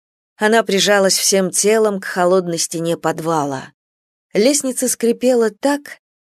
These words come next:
словно кто-то очень медленно спускался по ступенькам. Но Марибет никого не видела.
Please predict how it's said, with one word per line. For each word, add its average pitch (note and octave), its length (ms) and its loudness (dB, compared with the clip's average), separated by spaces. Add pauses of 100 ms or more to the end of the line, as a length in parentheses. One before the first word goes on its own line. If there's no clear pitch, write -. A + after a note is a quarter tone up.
(200)
словно B3 440 4
кто-то B3 600 -2
очень B3+ 360 -2
медленно B3 640 0
спускался A3 640 -6
по G3 200 -8
ступенькам. D3+ 920 -6 (580)
Но F#3+ 260 0
Марибет G3+ 500 -2
никого F#3+ 360 -2
не G3 180 -2
видела. C#3+ 560 -6